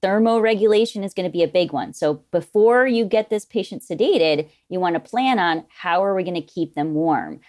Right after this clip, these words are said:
whether that's a bear hugger, whether that is just, you know, covering their, um, the body in bubble wrap and providing either active or passive warming.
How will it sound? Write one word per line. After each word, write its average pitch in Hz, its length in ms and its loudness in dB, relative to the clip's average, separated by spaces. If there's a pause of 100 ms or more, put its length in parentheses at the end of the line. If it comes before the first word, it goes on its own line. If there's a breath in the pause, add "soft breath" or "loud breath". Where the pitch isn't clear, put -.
(140 soft breath)
whether 156 380 0
that's 143 240 0
a 151 40 -8
bear 226 300 0
hugger, 202 580 0
whether 151 480 0
that 147 240 0
is 147 280 -2
just, - 300 -10
you 170 80 -10
know, 151 140 -2
covering 160 520 -2
their, 147 560 0
um, 139 340 -12
the 151 80 -6
body 156 380 -2
in 151 160 -4
bubble 220 340 0
wrap 185 400 0
and 160 260 -6
providing 156 560 -4
either 151 280 -6
active 156 440 -4
or 143 80 -4
passive 143 460 -8
warming. 254 540 0